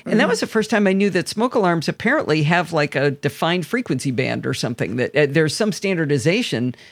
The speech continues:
Speaker 1: to know that they all are gonna make essentially the same, the same sound.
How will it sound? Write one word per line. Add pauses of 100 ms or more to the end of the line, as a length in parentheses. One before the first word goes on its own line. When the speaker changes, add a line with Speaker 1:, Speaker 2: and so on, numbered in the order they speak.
(140)
Speaker 1:
to
know
that
they
all
are
gonna
make
essentially
the
same,
the
same
sound.